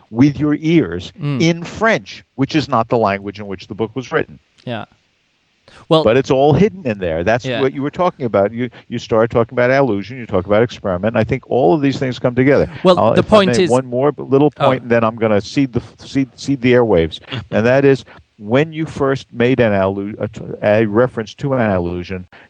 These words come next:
Speaker 1: Jesse, you said, "Well, but that's an allusion, that's different." And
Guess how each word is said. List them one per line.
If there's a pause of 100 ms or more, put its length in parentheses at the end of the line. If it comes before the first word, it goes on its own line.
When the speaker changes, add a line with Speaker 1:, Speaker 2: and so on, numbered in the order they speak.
Speaker 1:
Jesse,
you
said,
"Well,
but
that's
an
allusion,
that's
different." (320)
And